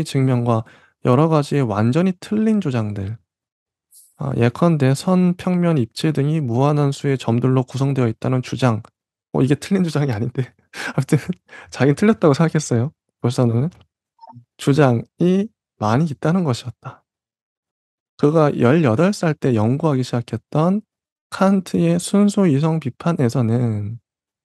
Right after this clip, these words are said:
근데 예전 사람들은 되게, 뭐, 지금 공교육과 과정이 다르니까요.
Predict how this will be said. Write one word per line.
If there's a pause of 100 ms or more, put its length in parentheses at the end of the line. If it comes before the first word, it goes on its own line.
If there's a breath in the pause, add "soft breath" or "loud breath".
(720 loud breath)
근데 (580)
예전
사람들은 (200)
되게, (320)
뭐,
지금
공교육과
과정이
다르니까요.